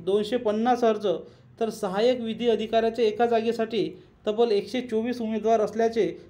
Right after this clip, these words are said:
परीक्षेहून या ठिकाणी, अ, स्पष्ट झालेलं आहे. म्हणजे लिपिक पदाची जी स्पर्धा आहे, ते दोनशे पन्नास विद्यार्थ्यांमधून एक या ठिकाणी लागणार आहे. एनडीएमधील केंद्रावर एका उमेदवाराला मोबाईलचा वापर करून कॉपी करताना रंगेहात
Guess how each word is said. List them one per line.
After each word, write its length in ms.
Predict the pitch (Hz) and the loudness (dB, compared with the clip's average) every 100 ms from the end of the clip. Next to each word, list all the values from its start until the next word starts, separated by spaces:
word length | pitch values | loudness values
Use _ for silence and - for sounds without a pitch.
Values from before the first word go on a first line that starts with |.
| - | -4
परीक्षेहून 420 | 202 214 214 233 | -2 0 0 -2
या 80 | 220 | 0
ठिकाणी, 360 | 208 202 233 277 | -2 -2 -2 -2
अ, 340 | - 190 190 | 0 0 0
स्पष्ट 440 | 180 - 220 202 240 | -2 -4 -2 0 0
झालेलं 320 | 196 190 180 | 0 2 2
आहे. 120 | 139 - - _ | 0 -4 -18 _
म्हणजे 260 | 202 226 208 | -8 -6 -6
लिपिक 280 | 208 240 | -6 -4
पदाची 360 | 247 226 226 226 | 0 2 2 0
जी 160 | 220 233 | -6 -6
स्पर्धा 400 | - 214 214 240 | 0 0 4 2
आहे, 260 | 226 190 143 - - _ | 4 0 -4 -10 -20 _
ते 60 | 247 | -6
दोनशे 400 | 180 175 190 254 | -2 0 0 -2
पन्नास 480 | 247 208 226 254 240 | -2 0 2 0 0
विद्यार्थ्यांमधून 720 | 220 233 226 233 226 220 254 | 0 0 2 0 -2 -2 -2
एक 300 | - 226 226 | -2 -4 0
या 80 | 220 | -2
ठिकाणी 340 | 202 214 254 | -2 -4 0
लागणार 320 | 226 190 202 | 0 0 0
आहे. 280 | 185 180 151 - - - - | 2 2 0 -4 -14 -8 -2
एनडीएमधील 520 | 190 226 240 233 233 - | 0 2 2 2 -2 0
केंद्रावर 360 | 214 208 226 226 | 0 2 2 4
एका 220 | 196 233 | 4 2
उमेदवाराला 500 | 233 226 220 220 233 | 2 2 0 2 2
मोबाईलचा 440 | 220 208 214 208 | 0 2 2 2
वापर 320 | 226 202 185 240 | 2 2 2 2
करून 360 | 233 226 185 - - - - | 4 4 4 0 -14 -10 -2
कॉपी 220 | 180 226 | 0 0
करताना 420 | 220 202 220 226 | 0 0 2 2
रंगेहात 400 | 214 208 208 214 | 2 2 2 2